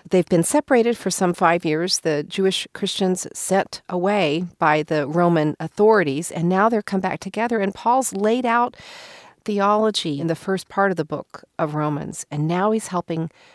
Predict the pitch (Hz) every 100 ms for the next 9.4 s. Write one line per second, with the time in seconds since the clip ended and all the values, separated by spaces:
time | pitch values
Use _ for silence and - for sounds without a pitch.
0 | _ _ _ 175 170 - 160 196 247 285
1 | - 214 180 147 151 156 170 175 - 175
2 | 196 185 - - - 170 - 156 151 139
3 | 135 139 - _ _ _ 160 - - 151
4 | 160 151 135 67 - - _ _ _ _
5 | _ 143 139 139 139 151 160 - 160 -
6 | 58 - - _ - - _ _ _ 156
7 | 156 - 180 175 175 160 147 - - -
8 | 143 151 - 143 - 131 - 151 139 127
9 | 156 - -